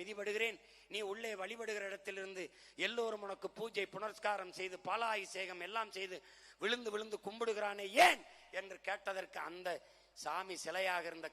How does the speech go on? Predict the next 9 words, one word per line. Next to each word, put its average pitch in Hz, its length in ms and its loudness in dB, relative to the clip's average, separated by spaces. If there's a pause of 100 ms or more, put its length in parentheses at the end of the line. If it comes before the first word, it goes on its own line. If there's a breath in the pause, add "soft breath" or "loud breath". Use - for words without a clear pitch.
கல் 165 220 -6
சொன்னது, 165 260 -8
"மச்சான், 165 460 -4 (320 loud breath)
நீ 175 80 -4 (160)
ஒரே 180 220 -2
அடியில் 165 400 -8
கீழே 160 200 -4
விழுந்து 156 300 -10
விட்டாய், 170 420 -2